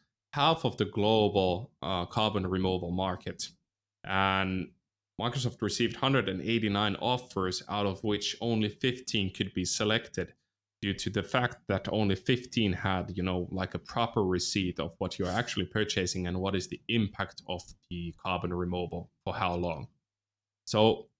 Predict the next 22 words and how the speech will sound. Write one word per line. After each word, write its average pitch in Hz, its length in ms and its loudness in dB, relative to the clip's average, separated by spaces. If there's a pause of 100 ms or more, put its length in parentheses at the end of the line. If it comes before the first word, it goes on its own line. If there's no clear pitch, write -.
(200)
so 113 200 4
look 175 260 8
into 120 220 4
those, 104 600 6
uh, 95 220 2
be 107 200 2
critical, 98 800 2
be 92 140 2
optimistic, 92 1000 -2
and 90 380 -4
we 90 180 -2
definitely 90 560 -6
need 92 400 -4
you 90 200 0
to - 120 -6
build 87 440 -4 (240)
this, 87 240 -4
uh, 85 180 -2
sustainable 90 640 -4 (200)
f-, - 60 -12
future 90 320 -6
together. - 500 -10